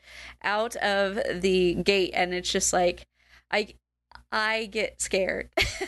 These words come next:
Um, uh, on horses that are, are really good at that, it's just like, man, it's really athletic. I know that all of my friends who've done this and who are, like, world champions at this, um,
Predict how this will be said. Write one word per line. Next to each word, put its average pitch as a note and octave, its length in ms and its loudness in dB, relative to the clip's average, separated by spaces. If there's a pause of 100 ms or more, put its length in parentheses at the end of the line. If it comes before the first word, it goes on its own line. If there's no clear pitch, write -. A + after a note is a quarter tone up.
(1120)
Um, G#3 520 0 (320)
uh, G3+ 140 4 (120)
on A3 240 2
horses B3 360 2
that C4 160 2
are, G#3+ 220 2
are F#3+ 240 -2
really A3+ 340 2
good A3 160 2
at A#3 140 0
that, C4 260 0
it's - 200 -10
just G#3 200 -8
like, E3+ 320 -2
man, F3 440 0
it's - 380 0
really B3+ 380 2
athletic. G3 600 -2 (320)
I A#3+ 100 2
know C#4+ 300 2
that A3 240 0
all A3 280 2
of A3 80 -4
my F#3+ 200 -2
friends G#3 440 -4
who've E3+ 240 -4
done C#4+ 220 0
this G3 180 -6
and F#3 140 -8
who G3 60 -4
are, F3 180 2
like, E3+ 240 0
world F3+ 460 2 (520)
champions F#3+ 800 2
at F3 200 -4
this, - 520 0
um, E3+ 600 -2